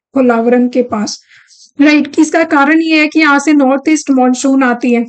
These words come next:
Right। तो इसमें दोनों monsoon से पानी जाता है, South west monsoon है, नॉर्थ east monsoon। इसके जो left bank ट्रिब्यूटरीज है ना, एक तो पैन गंगा, आप देख रहे हो यहाँ पर पैन गंगा, वैन गंगा, इंद्रावती,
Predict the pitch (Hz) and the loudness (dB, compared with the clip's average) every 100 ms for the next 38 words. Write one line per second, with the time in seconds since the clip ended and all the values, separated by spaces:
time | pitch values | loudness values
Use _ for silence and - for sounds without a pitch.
0 | - 277 277 269 302 294 330 262 285 339 | -4 0 0 2 0 0 -2 0 0 0
1 | 311 269 262 277 269 285 285 240 226 233 | 0 0 0 -2 -2 -4 -4 -2 -2 -2
2 | 233 247 254 233 240 277 262 277 240 240 | -4 -4 0 -2 -2 -4 -2 -2 -2 -2
3 | 269 269 302 269 233 233 240 240 247 220 | 0 0 2 2 0 -2 -4 -2 -4 -2
4 | 214 233 220 220 _ _ _ _ 311 320 | -4 -2 -4 -6 _ _ _ _ -2 0
5 | 349 349 339 285 302 - 285 320 320 302 | -2 0 2 0 -2 -4 -2 0 0 -2
6 | 262 277 262 269 285 262 262 240 247 - | -2 -2 -4 -2 -2 0 0 0 0 -4
7 | - - - - 277 277 320 330 269 262 | -18 -20 -10 -4 -2 0 -2 0 0 0
8 | 254 254 247 247 226 269 302 294 262 247 | 2 2 2 0 0 -2 0 0 0 -2
9 | 269 247 247 254 247 247 240 254 - _ | -4 -2 0 2 2 2 0 -2 -6 _
10 | _ - 240 254 262 247 240 233 240 240 | _ -2 0 2 0 0 0 0 -2 -4
11 | _ - 269 254 254 247 247 247 254 | _ -2 0 2 2 0 -2 -2 -4